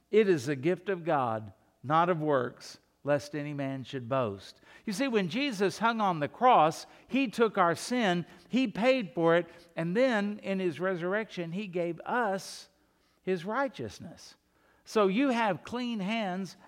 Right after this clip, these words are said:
and a clean heart, not by anything that you did, but because of the blood of the Lord Jesus Christ. So you qualify here.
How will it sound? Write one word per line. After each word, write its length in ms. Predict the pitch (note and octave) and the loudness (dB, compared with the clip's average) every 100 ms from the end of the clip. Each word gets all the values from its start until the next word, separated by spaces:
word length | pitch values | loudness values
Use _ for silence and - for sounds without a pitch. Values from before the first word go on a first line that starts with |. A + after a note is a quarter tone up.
| - | -2
and 160 | F3+ | 0
a 80 | D#3+ | -2
clean 380 | - G3+ G#3 F#3 | -2 -2 -2 -2
heart, 520 | D#3+ A#3+ B3 F#3+ F#3+ - - | 0 4 6 6 2 -8 -12
not 260 | G3+ C4 B3+ | 2 4 6
by 180 | G#3+ G#3 | 6 4
anything 520 | A3 G#3+ F#3 G3 F3 | 2 0 0 0 2
that 120 | E3+ | -2
you 220 | F3 D4 | 0 0
did, 520 | A#3 D3 C#3 A3 G3+ - _ _ _ _ _ _ _ | 2 2 2 0 -2 -14 _ _ _ _ _ _ _
but 180 | D#3+ E3 | -4 -2
because 380 | D#3 D3+ D3 C#3 | -4 -2 -2 -4
of 140 | D#3 | -4
the 80 | E3 | -4
blood 480 | C3 B2+ C3 D3+ B2+ _ _ | 0 0 0 -2 -10 _ _
of 160 | D#3 C#3 | -4 -2
the 80 | C#3 | -2
Lord 320 | B2+ C3 B2 | -2 -2 -4
Jesus 420 | A#2+ A2+ A#2 A2 | -8 -8 -8 -12
Christ. 460 | - C4 B3+ D3 - | -6 0 2 0 -2
So 80 | |
you 240 | F#3 G3+ A#3 | -2 -2 -4
qualify 760 | - A3 C4+ C#4 - D#3+ D3 | -2 4 6 4 2 0 0
here. 380 | B2+ C3 C#3 F3 | -2 0 0 0